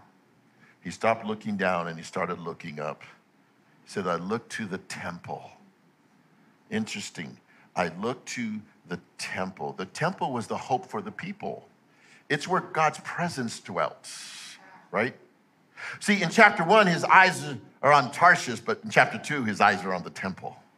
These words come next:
I want you to see there's a, there's a direction. His eyes were on the world, but now his eyes are on God. He, he, he began to make a transition in his eyes. Guys,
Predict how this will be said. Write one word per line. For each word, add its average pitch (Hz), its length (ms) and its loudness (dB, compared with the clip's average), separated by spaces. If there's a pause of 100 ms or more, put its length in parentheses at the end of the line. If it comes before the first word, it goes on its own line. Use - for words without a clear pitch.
(680)
I 98 40 0
want 120 200 2
you 117 60 -4
to 113 60 -8
see 113 80 -4
there's 117 160 -2
a, 104 100 2 (140)
there's 139 160 6
a 117 60 2
direction. 123 760 0 (160)
His 156 140 4
eyes 214 280 10
were 185 120 0
on 170 200 6
the 143 80 0
world, 147 560 6 (140)
but 131 100 4
now 165 200 8
his 127 140 -2
eyes 151 360 8
are 123 180 -2 (160)
on 110 220 4
God. 107 380 2 (160)
He, 185 100 0
he, 180 340 0
he 202 80 4
began 196 280 6
to 226 80 8
make 202 180 8
a 175 60 6
transition 180 840 4
in 160 100 2
his 139 180 0
eyes. 160 440 8
Guys, 165 260 6